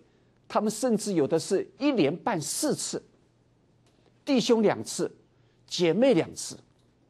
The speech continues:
教会为什么花这么大的功夫力量来办这样子的营会呢？最主要就是因为每一个上了山去参加这个营会的人，他们真是感觉到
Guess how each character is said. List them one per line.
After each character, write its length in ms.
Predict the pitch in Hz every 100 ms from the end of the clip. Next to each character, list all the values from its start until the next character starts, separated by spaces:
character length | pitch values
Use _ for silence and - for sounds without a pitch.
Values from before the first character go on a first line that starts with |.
| _ _ _ _ -
教 220 | - 262
会 160 | 240 254
为 200 | 285 269
什 120 | 180
么 80 | 175
花 400 | - 196 202 202 _ _ _ _
这 200 | - 320
么 120 | 247 208
大 220 | 262 208
的 160 | 190
功 340 | 165 - 226 226
夫 200 | 202 214
力 160 | 202
量 180 | 165 160 113 _ _ -
来 120 | 147
办 240 | 147 202
这 120 | 185 233
样 120 | 170
子 100 | 139
的 80 | 127
营 200 | 127 180
会 160 | 214
呢？ 120 | 160 151 _ _ _ _ _ _ _ _ _
最 220 | - 302
主 160 | - 123
要 140 | 120
就 120 | 120
是 160 | 123 120
因 160 | 113 113
为 160 | 101 - _ _ _ _ _ _ _ _ _ _
每 180 | - 135
一 100 | 160
个 160 | 180 165
上 320 | - - 170
了 80 | 131
山 420 | - - 160 175 - _ _ _ _ _
去 120 | - 156
参 320 | - - 165
加 180 | 165 156
这 140 | 180
个 80 | -
营 200 | 120 113
会 200 | 120 127
的 100 | 101
人， 140 | 92 - _ _ _ _ _ _ _ -
他 140 | -
们 120 | 127 123
真 260 | 254 247
是 160 | 190 190
感 260 | 147 110
觉 160 | - 107
到 240 | 123 117